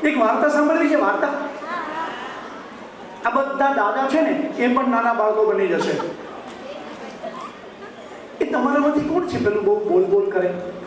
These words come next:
આખો દાડો? એનું શું નામ પાડો? છોકરાઓ મને જવાબ આપે છે.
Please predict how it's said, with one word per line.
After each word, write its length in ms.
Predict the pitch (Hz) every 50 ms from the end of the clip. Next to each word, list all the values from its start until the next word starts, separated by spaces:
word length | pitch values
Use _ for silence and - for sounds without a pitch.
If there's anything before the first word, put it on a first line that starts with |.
| -
આખો 260 | 185 - - - 214
દાડો? 220 | 185 175 170 175 - - - - - - - - - - - - - - - - - - - - - - - - - - - - - - - - - - - - - - 170 170 170 - - - - - - - - - - - - - - - - - - -
એનું 220 | 226 247 254 -
શું 180 | - 302 339 339
નામ 180 | 294 254 240 -
પાડો? 240 | 359 359 180 180 180 - - - - - - - - - - - - - - - - - - - - - - - - - - - - - - - - - - -
છોકરાઓ 280 | 185 175 208 202 202 208
મને 180 | 202 220 220
જવાબ 320 | 190 175 185 185 202 - -
આપે 200 | 202 180 - 175
છે. 420 | - - 175 - - - - -